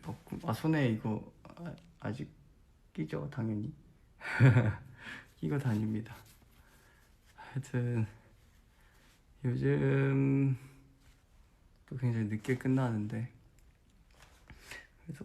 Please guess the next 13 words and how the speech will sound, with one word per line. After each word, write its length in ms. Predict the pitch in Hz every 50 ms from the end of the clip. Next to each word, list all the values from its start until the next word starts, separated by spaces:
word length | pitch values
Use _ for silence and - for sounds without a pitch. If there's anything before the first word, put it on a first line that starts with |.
| - -
얼굴 360 | 117 117 117 117 123 117 113
보여드리는 920 | - - - 139 131 127 131 131 135 - - - - - - 139 135 131 131
게 80 | 131 131
나으니까 500 | 139 135 127 127 131 127 127 - - - - - - - -
할 220 | - - - 131
말이, 320 | 135 139 139 135 135 123 120 139 - - - - - - - - - - - - - _ _ _ - _ _ _ _ _ _ _ _ - -
오늘 320 | 135 127 123 120 113 113 - - - - -
조금 840 | - 135 135 143 139 131 131 127 123 123 120 117 117 117 113 113 123 - - - - - - - -
고단한 840 | - - 117 113 123 127 131 127 127 120 120 113 110 104 101 104 101
하루였습니다. 600 | - 120 120 117 110 - - 110 101 95 - -
오늘 460 | 101 107 107 107 107 107 104 110 113 110 - - - - - - - - - - -
시작이 840 | - - - - 165 - 190 185 170 151 139 127 117 113 107 104 104
새벽이었고 800 | - - - 123 131 123 113 110 123 107 - - - - 120